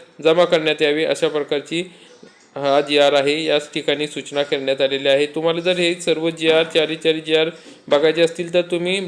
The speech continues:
डब्ल्यू डब्ल्यू महाराष्ट्र डॉट जी ओ व्ही डॉट इन या संकेतस्थळावर बघू शकता किंवा आपल्या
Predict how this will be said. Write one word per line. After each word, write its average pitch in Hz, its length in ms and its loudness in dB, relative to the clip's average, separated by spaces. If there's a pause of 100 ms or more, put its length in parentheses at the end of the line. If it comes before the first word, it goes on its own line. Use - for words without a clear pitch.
डब्ल्यू 165 280 0
डब्ल्यू 175 260 0
महाराष्ट्र 165 460 0
डॉट 165 240 2
जी 165 140 -6
ओ 160 100 0
व्ही 160 120 0
डॉट 160 320 2
इन 170 140 -4
या 165 100 2
संकेतस्थळावर 156 580 -2
बघू 156 240 -4
शकता 156 280 -2
किंवा 160 260 -2
आपल्या 151 220 -2